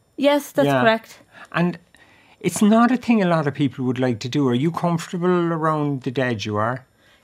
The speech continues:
Speaker 1: Yeah, well, from a, I, I grew up on a farm, um, and from a very young age, I suppose the cycle of life w-, we were exposed to,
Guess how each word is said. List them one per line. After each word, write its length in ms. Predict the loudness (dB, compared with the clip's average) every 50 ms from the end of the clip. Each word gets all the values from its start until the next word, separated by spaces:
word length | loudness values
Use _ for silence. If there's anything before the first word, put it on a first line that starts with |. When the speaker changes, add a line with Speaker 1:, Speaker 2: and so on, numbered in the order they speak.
| _ _ -6
Speaker 1:
Yeah, 260 | -2 2 2 4 4
well, 180 | 4 2 0 0
from 300 | 2 2 2 4 4 6
a, 340 | 6 6 6 6 4 2 2 -2 _ -6 0
I, 140 | 2 2 4
I 120 | 4 2 2
grew 240 | 2 2 4 4 4
up 120 | 4 2
on 100 | 2 2
a 40 | 2
farm, 500 | 2 2 2 4 4 2 2 2 2 0 -2 -6 -8 -4
um, 340 | -2 -2 0 0 0 0 -2
and 120 | -2 -2
from 200 | -4 -4 -4 -4
a 40 | -2
very 280 | 0 0 2 2 2
young 180 | 2 2 0 0
age, 460 | 0 0 0 0 -2 -4 -8 -12 -14 -16 -20 -20 -20 -20 -20 _ _ -6
I 100 | -6 -4
suppose 500 | -4 -4 -4 -2 -2 -2 -2 -4 -8 -10
the 120 | -10 -6
cycle 380 | -2 0 0 0 0 -2 -4 -4
of 100 | 0 0
life 460 | 0 2 2 0 -2 -6 -12 -20 -20 -20 -20 -20 -20 -20 _ -4
w-, 180 | -2 -2 -2
we 160 | -2 -2 -2
were 140 | 0 0 0
exposed 800 | 0 -2 -4 -8 -2 0 0 2 2 0 -2 -6 -10 -12 -12 -10 -6
to, 320 | -2 0 0 0 0 -2